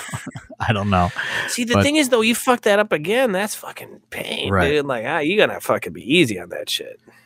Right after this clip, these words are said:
Speaker 1: So he is gonna relinquish the belts, and, uh, I think the best solution is to, uh, have, you know, Bishop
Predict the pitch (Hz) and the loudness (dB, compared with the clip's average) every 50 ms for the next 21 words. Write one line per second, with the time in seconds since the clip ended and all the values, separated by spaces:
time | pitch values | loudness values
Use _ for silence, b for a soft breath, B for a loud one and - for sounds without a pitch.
0 | b b _ - - 117 104 95 101 107 110 107 101 101 107 98 92 90 90 90 | b b _ -4 0 2 2 4 4 4 4 2 2 2 2 4 4 4 4 4
1 | 90 90 90 - - 85 - - 92 80 78 82 82 82 82 - - - 85 85 | 4 2 2 0 -2 -6 -4 -4 -4 0 2 2 2 2 0 -2 -2 -2 -2 -2
2 | 87 80 69 87 90 85 82 80 76 92 101 - - 92 85 - _ - 90 87 | -4 -4 -4 -4 -4 -4 -4 -4 -2 -2 -2 0 0 -2 -2 -4 _ -2 0 0
3 | 80 80 80 80 80 80 87 85 - _ _ - 90 87 87 - - - 87 85 | 2 2 0 0 -2 -2 -4 -6 -10 _ _ 0 2 2 2 2 0 2 2 2
4 | 82 - - - 90 85 76 85 90 82 - - - - 85 85 82 82 82 80 | 2 2 2 2 0 0 0 0 -2 -4 -4 -6 -2 0 0 2 2 2 2 2
5 | 78 78 80 80 80 78 - - 101 87 82 80 78 - - - - _ _ _ | 0 0 0 -2 -2 -2 -2 0 2 4 4 4 2 0 -2 -8 -18 _ _ _
6 | _ _ _ _ _ _ _ _ _ - - - - _ - - _ - 120 98 | _ _ _ _ _ _ _ _ _ -14 -14 -14 -14 _ -20 -20 _ -2 0 0
7 | 85 82 85 95 95 92 - - 95 90 | 0 0 2 2 2 2 4 2 2 2